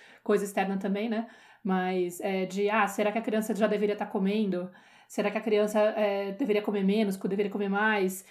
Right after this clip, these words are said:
E aí, sem querer, não consegue entender que cada criança tem seu tempo, né? Que, que, que, por exemplo, a Nara também foi andar com dezessete meses. Eu poderia ter ficado super tensa com a questão,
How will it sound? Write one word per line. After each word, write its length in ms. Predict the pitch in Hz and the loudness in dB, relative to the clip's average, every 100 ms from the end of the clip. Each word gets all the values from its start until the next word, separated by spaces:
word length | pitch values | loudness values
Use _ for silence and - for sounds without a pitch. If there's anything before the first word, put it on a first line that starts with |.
| - - - | -20 -10 2
E 80 | |
aí, 100 | 208 | 4
sem 200 | 208 254 | 4 4
querer, 260 | 247 262 254 | 4 4 4
não 120 | 285 | 2
consegue 340 | 311 320 311 302 | 2 2 2 2
entender 400 | 302 311 269 269 | 0 0 2 0
que 340 | - 339 349 - _ _ _ _ | 0 -2 -2 -8 _ _ _ _
cada 220 | - 233 226 | 0 0 2
criança 280 | 226 226 | 2 0
tem 140 | - 226 | 0 -2
seu 160 | 226 240 | 0 -2
tempo, 560 | 233 214 233 233 220 | 0 0 0 -2 -2
né? 300 | 190 190 190 | -2 -2 -4
Que, 180 | 190 196 | -6 -8
que, 200 | 190 208 | -10 -10
que, 320 | 190 208 196 | -6 -4 -2
por 160 | 190 208 | -2 -2
exemplo, 280 | 190 196 190 | 0 -2 -2
a 60 | |
Nara 180 | 185 202 | -2 -2
também 220 | 214 220 | 0 0
foi 140 | 226 254 | 0 -2
andar 260 | 254 277 277 | 0 -2 -2
com 360 | 247 214 190 | -2 0 -2
dezessete 460 | 190 202 214 208 190 | -2 -2 0 0 0
meses. 600 | 190 196 160 156 - - _ _ - - - | 0 0 -4 -10 -16 -20 _ _ -20 -20 -8
Eu 80 | - | -4
poderia 380 | 190 190 196 208 | 0 2 2 0
ter 120 | 220 | -2
ficado 760 | - - 202 220 285 294 214 185 | -4 -2 0 0 -2 -2 -2 -4
super 420 | - 208 254 247 | -6 -4 -4 -2
tensa 360 | 226 226 226 - | -2 0 -2 -4
com 80 | |
a 40 | 185 | -6
questão, 560 | 202 190 202 214 330 | -8 -6 -4 -2 -4